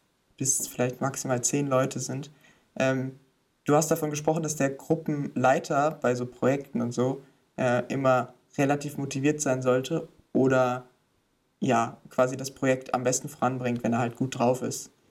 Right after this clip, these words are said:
Und ich finde, das kann man so, ist so verall-, allgemeinert, da kann man richtig gut feststellen, dass man irgendwie Selbstwirksamkeit hat,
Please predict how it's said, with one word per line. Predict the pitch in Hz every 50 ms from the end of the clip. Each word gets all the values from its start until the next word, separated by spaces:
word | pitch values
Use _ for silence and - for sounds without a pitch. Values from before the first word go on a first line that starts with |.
| _ _
Und | - 139
ich | 131 - -
finde, | - 156 156 151 147 151 151 - - _ _ _ _ - _ _
das | 143 143 147
kann | - - 160
man | 160 160 147
so, | 143 147 143 139 - - -
ist | 135 -
so | - 151
verall-, | 147 - 139 131 131 - - 139 160 156 - - - _
allgemeinert, | - 135 139 139 143 131 131 135 151 160 143 - -
da | -
kann | - 156 139
man | 131 143
richtig | 151 156 156 - 180 - -
gut | - 160 160 160 - - - _ _ _ _ _ _ _ _ _
feststellen, | _ - 170 170 - - - - 127 127 131 135 143 156 165 - - - - _
dass | - 143 147 -
man | 151 151 147 - -
irgendwie | 135 151 143 160 147 143 156 156 151 143 147 - - - - _
Selbstwirksamkeit | - - 139 147 165 156 - - - 143 131 131 - - 120 120 120 - 123 117 113 -
hat, | 143 143 - -